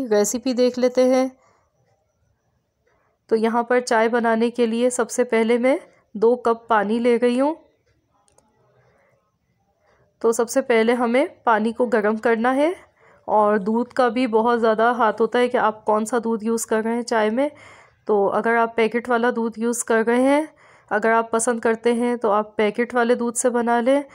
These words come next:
लेकिन मैं आपको सजेस्ट करूँगी कि आप फ्रेश दूध यूज़ करें। तो यहाँ पर मैंने देखिए तीन सब्ज़ी इलायची ली है और ग-, पानी में देखिए बबल्स बनना नीचे शुरू हो गए।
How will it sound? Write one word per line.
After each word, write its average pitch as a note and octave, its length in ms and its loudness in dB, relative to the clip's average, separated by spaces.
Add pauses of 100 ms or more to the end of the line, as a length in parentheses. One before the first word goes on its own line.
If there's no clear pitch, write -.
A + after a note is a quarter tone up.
(360)
लेकिन A3 240 0
मैं A3+ 120 2
आपको A3+ 320 0
सजेस्ट A3 540 0
करूँगी A3+ 520 -2
कि A#3+ 120 -2
आप G#3+ 160 2
फ्रेश G#3+ 360 0
दूध A#3 180 -4
यूज़ A#3 240 -4
करें। B3+ 360 0
तो A3+ 100 -2
यहाँ A3 200 0
पर A3+ 180 -4
मैंने A3+ 260 0
देखिए A#3 300 -2
तीन A3+ 340 -6
सब्ज़ी G3+ 400 -4
इलायची G3 420 -2
ली A3+ 160 -2
है B3+ 180 0 (540)
और F#3+ 320 0 (160)
ग-, G3+ 160 -2
पानी G#3 360 0
में A#3 140 0
देखिए A3+ 280 0
बबल्स G#3 500 0
बनना A3+ 280 0
नीचे A#3 340 -2
शुरू A#3 300 -2
हो A#3+ 120 2
गए। B3 220 2